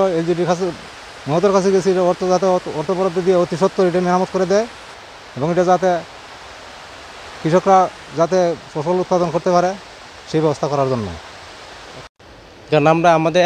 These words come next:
Speaker 2: এলাকার মানুষ একবারে আপনার অসহায় হয়ে গেছে গা। আপনার আমাদের এলাকা দুই হাজার একক জমিন আছে। আগে আপনার এই রাবার ড্যাম পানির কারণে সব জমিনও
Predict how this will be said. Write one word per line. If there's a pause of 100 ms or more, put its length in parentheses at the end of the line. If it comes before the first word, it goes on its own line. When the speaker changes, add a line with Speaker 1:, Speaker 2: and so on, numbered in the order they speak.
Speaker 2:
এলাকার
মানুষ
একবারে
আপনার (320)
অসহায় (460)
হয়ে
গেছে
গা। (300)
আপনার
আমাদের
এলাকা (460)
দুই
হাজার
একক
জমিন
আছে। (840)
আগে
আপনার
এই (140)
রাবার
ড্যাম
পানির
কারণে (560)
সব
জমিনও